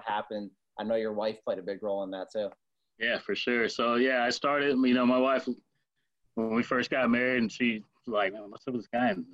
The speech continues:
Speaker 2: football stuff?" You know, when I was coaching back in oh one, and, uh, she, she started to really just understand it and embrace, you know, my passion for coaching.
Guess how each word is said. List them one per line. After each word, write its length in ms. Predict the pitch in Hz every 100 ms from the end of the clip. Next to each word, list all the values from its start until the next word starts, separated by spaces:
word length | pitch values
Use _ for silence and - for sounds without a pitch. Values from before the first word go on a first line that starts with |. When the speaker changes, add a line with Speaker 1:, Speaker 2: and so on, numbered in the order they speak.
| _
Speaker 2:
football 380 | 127 110 110 101
stuff?" 300 | - 101 90
You 100 | 110
know, 120 | 107 101
when 100 | 104
I 40 |
was 100 | 101
coaching 320 | 127 117 110
back 240 | 104 107 107
in 80 |
oh 180 | 104 110
one, 360 | 107 117 120 110 _ _ _ _ _
and, 280 | 110 101 98
uh, 140 | 101 98
she, 300 | - 123 127
she 180 | -
started 320 | 113 127 123 113
to 60 |
really 240 | 113 117 107
just 180 | 110
understand 520 | - 113 107 117 117 117
it 80 |
and 80 | 202
embrace, 500 | 101 127 101 208 - - - _
you 80 | 104
know, 120 | 98
my 200 | 98 107
passion 480 | 104 113 107 117 104
for 260 | - 101 87
coaching. 500 | 113 107 110 110